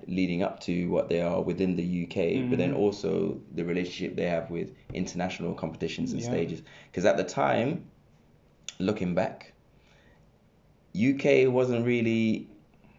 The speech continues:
Speaker 1: like, people weren't really on us like that
Speaker 2: No.
Speaker 1: at that time. So you
Speaker 2: No.
Speaker 1: had that to fight against as well.
Speaker 2: Yeah.
Speaker 1: That was that like?
Speaker 2: That was really hard because you
Speaker 1: Mm.
Speaker 2: kinda the underdog.
Speaker 1: Right.
Speaker 2: You always go in the competition and you know who's gonna win. France,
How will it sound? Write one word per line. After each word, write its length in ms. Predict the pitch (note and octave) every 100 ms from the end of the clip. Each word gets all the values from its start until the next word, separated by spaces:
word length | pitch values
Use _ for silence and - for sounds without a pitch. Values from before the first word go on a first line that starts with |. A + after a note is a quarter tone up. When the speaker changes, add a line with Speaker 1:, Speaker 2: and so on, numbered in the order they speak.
| -
Speaker 1:
like, 300 | D#2 F2+ -
people 260 | D3 D3+ C#3+
weren't 280 | C#3 A#2 B2+
really 680 | C3+ B2 A#2+ A#2 A2+ - - - - - E3
on 120 | E3
us 160 | D#3+
like 220 | C3+ B2+ -
that 220 | - D3+
Speaker 2:
No. 480 | F3 D4 F4 F4+ F4 - -
Speaker 1:
at 80 | -
that 140 | -
time. 340 | G#2 E2+ D#2
So 120 | D2 G#2
you 120 | C#3
Speaker 2:
No. 60 |
Speaker 1:
had 200 | C3+ A2
that 420 | C3 B2+ - - -
to 80 | G2
fight 200 | G2+ D#2
against 280 | F2+ D#2+
as 100 | E2
well. 240 | G2+ G#2+ -
Speaker 2:
Yeah. 320 | D#3+ A3 A#3 -
Speaker 1:
That 100 | G#2+
was 140 | G#2+ A#2
that 160 | G#2
like? 240 | D#2+ - - - - - -
Speaker 2:
That 140 | B3
was 160 | D#4+ G#3+
really 180 | B3 B3
hard 360 | B3+ B3+ D3+
because 320 | D#3 F#3 G#3+ F3+
you 220 | A#3+ A#3+
Speaker 1:
Mm. 40 |
Speaker 2:
kinda 280 | B3 A#3+ A3+
the 120 | F#3
underdog. 500 | G#3 A#3+ F3 D3 B2 - - -
Speaker 1:
Right. 240 | E3 D#3+ F#3+
Speaker 2:
You 120 | G#3
always 300 | G#3+ B3 G#3
go 80 | G#3+
in 80 | G#3
the 60 |
competition 640 | F#3 F3+ F3+ G3 F#3 F3 - - -
and 140 | C#3 D#3+
you 60 |
know 100 | G3
who's 120 | F#3+ D#3+
gonna 160 | D#3+
win. 180 | C#3 A#2+
France, 520 | - F#3 F#3+ F#3+ -